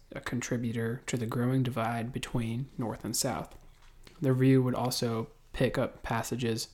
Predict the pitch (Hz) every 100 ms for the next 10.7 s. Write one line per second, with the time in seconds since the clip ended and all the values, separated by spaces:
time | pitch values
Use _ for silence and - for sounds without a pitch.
0 | - - 175 165 107 104 107 113 113 -
1 | 110 - 110 117 - - - - 117 -
2 | - - - - - - - - - -
3 | - - - 196 190 - 147 139 135 135
4 | 131 131 123 120 - - 139 123 - -
5 | 120 - - - - 120 - 120 120 113
6 | - 131 120 117 113 - - 135 117 117
7 | - 127 120 117 117 120 120 117 110 110
8 | 117 113 113 113 110 110 107 - - -
9 | - 117 113 123 - 120 110 120 - 110
10 | - 143 127 123 113 110